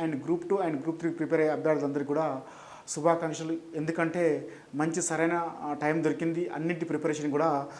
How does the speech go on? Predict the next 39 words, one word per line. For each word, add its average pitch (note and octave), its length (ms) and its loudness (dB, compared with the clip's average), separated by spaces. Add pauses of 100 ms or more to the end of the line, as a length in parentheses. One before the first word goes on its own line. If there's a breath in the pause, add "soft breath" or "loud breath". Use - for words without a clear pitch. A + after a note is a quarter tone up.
(340 loud breath)
చక్కగా G3 260 6
మీ F#3+ 140 2
యొక్క F3+ 200 2
ప్రణాళికను E3+ 420 2
కనుక E3 200 2
మీరు D#3+ 560 2
సరైన F3 320 2
పద్ధతిలో D#3+ 640 2 (280 loud breath)
ఓ D#3+ 40 -2
ప్లానింగ్ F3 440 2
చేసుకుంటే E3 720 4
group D#3+ 200 -2
వన్ E3+ 140 4
మెయిన్స్ E3 300 4
కంప్లీట్ D#3+ 240 0
అవుతుంది, E3+ 360 0
అలాగే D#3 240 2
group C#3 180 -2 (100)
టూ F3 80 2
కంప్లీట్ D#3+ 340 0
అవుతుంది, F3 240 0
group E3+ 200 -2 (100)
త్రీ G3 100 4
కూడా F3+ 140 4
కంప్లీట్ E3 300 0
అవుతుంది. D#3 580 2 (400 loud breath)
మీరు E3+ 140 8
అనుకున్న F#3+ 320 6
ప్రణాళికను F3+ 760 2
ఓ F3+ 60 -2
సరైన F#3 640 4
పద్ధతిలో E3+ 420 2
ఒక E3+ 340 2
ప్లాన్ E3 240 2
ప్రకారం E3+ 340 2
వేసుకొని D#3 360 2
ఇప్పటి D#3+ 220 0
నుండైనా D#3+ 480 0 (440 loud breath)
ఓ, D3+ 280 4